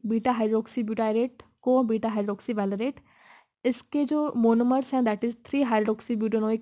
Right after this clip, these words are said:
acid and three hydroxypentanoic acid, ये दोनों जुड़ के आपकी पीएचबीवी फॉर्म करते हैं। आपने एक चीज़ नोटिस की, ये क्या है? They are esters, ठीक है। तो यहाँ पे आप पढ़िए, जो aliphatic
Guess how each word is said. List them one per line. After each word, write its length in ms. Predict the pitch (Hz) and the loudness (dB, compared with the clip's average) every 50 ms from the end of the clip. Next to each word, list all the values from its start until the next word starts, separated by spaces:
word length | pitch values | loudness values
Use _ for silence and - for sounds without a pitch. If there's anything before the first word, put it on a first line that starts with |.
| 240 233 | -2 -2
acid 180 | 226 254 254 247 | -2 -2 -4 -4
and 200 | - 226 220 226 226 | -4 -2 -2 -4 -4
three 140 | - 247 240 208 | -4 -4 -2 -2
hydroxypentanoic 960 | 214 208 202 220 208 208 - - 262 - - 214 202 202 208 202 208 202 196 190 | -2 -2 -2 -2 -4 -6 -6 -8 -6 -2 -2 -2 0 0 -2 -2 -2 -4 -4 -4
acid, 360 | 202 196 185 - - - - - _ _ _ | -6 -6 -6 -8 -10 -12 -12 -16 _ _ _
ये 360 | - - - - - _ - | -20 -20 -20 -20 -10 _ -2
दोनों 300 | 226 214 247 247 254 262 | 2 2 4 4 4 4
जुड़ 220 | 262 226 247 240 226 | 4 2 2 0 0
के 140 | 233 - 269 | -2 -2 0
आपकी 520 | 240 226 220 220 - - - 247 285 277 - _ _ _ _ _ - | 2 0 0 -2 -6 -8 -8 -6 -6 -8 -10 _ _ _ _ _ -2
पीएचबीवी 680 | 254 254 254 254 247 - 220 220 220 196 202 233 277 - - _ _ _ _ _ _ _ | 2 4 4 4 2 0 0 0 0 0 -2 -4 -6 -8 -12 _ _ _ _ _ _ _
फॉर्म 180 | - 226 214 214 | 0 2 2 2
करते 320 | 202 214 196 190 196 214 | 0 -2 -4 -6 -6 -8
हैं। 120 | 214 226 226 - - - - - _ _ - | -10 -10 -12 -16 -20 -20 -20 -20 _ _ -2
आपने 300 | 233 226 233 - 262 277 | -2 0 0 0 0 0
एक 80 | 262 | 0
चीज़ 140 | - 285 254 | 0 0 0
नोटिस 320 | 254 247 240 262 262 - | 0 0 0 -2 -4 -6
की, 120 | - - 285 | -4 -2 -2
ये 160 | 285 269 262 | 0 0 -2
क्या 180 | 240 - 269 254 | -2 -2 -2 -2
है? 240 | 226 233 269 285 - - _ _ _ _ _ _ _ _ _ _ _ _ _ _ _ _ _ _ - - - | -2 -2 -4 -6 -8 -14 _ _ _ _ _ _ _ _ _ _ _ _ _ _ _ _ _ _ -12 -6 -6
They 300 | 233 208 220 254 254 233 | -2 2 4 4 4 4
are 180 | 214 214 240 - - _ _ _ _ _ - | 2 2 0 -2 -6 _ _ _ _ _ -2
esters, 440 | 233 226 226 - - 185 185 214 - - - _ _ _ _ _ _ _ _ _ _ _ _ _ - | -2 -2 -2 -4 -6 -6 -6 -6 -10 -16 -20 _ _ _ _ _ _ _ _ _ _ _ _ _ -6
ठीक 160 | - 247 233 | -4 -4 -2
है। 120 | 285 294 285 - - - _ _ | -4 -6 -8 -10 -18 -20 _ _
तो 60 | - 254 | -2 0
यहाँ 160 | 233 226 220 | 2 0 0
पे 120 | 226 - | 0 0
आप 140 | 240 233 233 | 0 0 0
पढ़िए, 300 | - 226 220 226 247 294 - _ _ _ _ | -2 -2 0 -2 -2 -4 -8 _ _ _ _
जो 100 | - 269 | -4 -2
aliphatic 580 | - - 240 240 247 240 - 269 269 254 349 | 0 2 2 2 2 0 -2 -4 -2 -2 -2